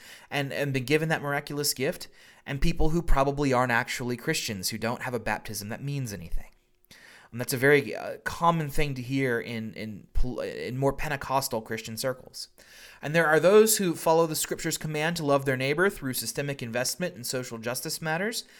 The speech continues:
And there are those people who, who clearly don't understand what the Bible means. There are those two types of people. And there are two types of Christians. There are those who assent to the Westminster Confession of Faith,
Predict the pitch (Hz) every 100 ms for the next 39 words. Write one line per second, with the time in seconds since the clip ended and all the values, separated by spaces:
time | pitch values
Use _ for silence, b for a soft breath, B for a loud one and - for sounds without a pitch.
0 | B B B 143 147 143 147 - 160 160
1 | 151 156 151 143 139 135 - 165 165 143
2 | 131 127 131 - 113 120 - 156 139 98
3 | 67 - - 113 104 _ _ - 107 113
4 | 123 98 - - 214 95 - B B B
5 | B 151 175 165 - 233 214 208 208 208
6 | 226 220 175 131 147 143 151 170 160 147
7 | 135 165 - 143 143 147 147 139 - 131
8 | - 131 135 - 120 - 202 190 -